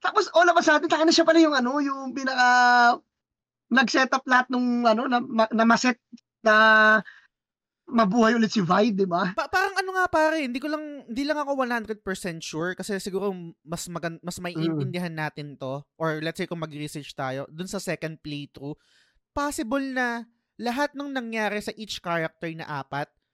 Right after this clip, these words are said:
Speaker 2: hinge at konektado at parang nangyari siya base dun sa movement nung, nung kabila, nung Moonshade Order. Kumbaga,
Speaker 1: Mm.
Speaker 2: parang hindi mang-, hindi, hindi kasi mangyayari yung Ku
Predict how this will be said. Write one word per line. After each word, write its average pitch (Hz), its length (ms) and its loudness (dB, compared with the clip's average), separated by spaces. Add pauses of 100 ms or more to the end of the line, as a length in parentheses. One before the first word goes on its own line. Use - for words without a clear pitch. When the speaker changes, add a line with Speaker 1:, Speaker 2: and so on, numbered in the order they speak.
(420)
Speaker 2:
hinge 240 720 -6 (160)
at 202 240 -2
konektado 175 880 -2
at 208 220 -2 (420)
parang 208 320 -2
nangyari 185 640 -6
siya 151 320 -8 (480)
base 214 320 -2
dun 208 160 -6
sa 208 160 -4
movement 196 560 -6
nung, 180 400 -10 (560)
nung 196 240 -8
kabila, 170 320 0
nung 180 240 -6
Moonshade 180 360 -6
Order. 147 440 -4 (320)
Kumbaga, 247 240 2
Speaker 1:
Mm. - 80 4
Speaker 2:
parang 254 240 2
hindi 254 240 -6
mang-, 262 240 -6
hindi, 220 320 -10
hindi 233 160 -10
kasi 262 160 -6
mangyayari 226 720 -4
yung 214 240 -10
Ku 220 240 -6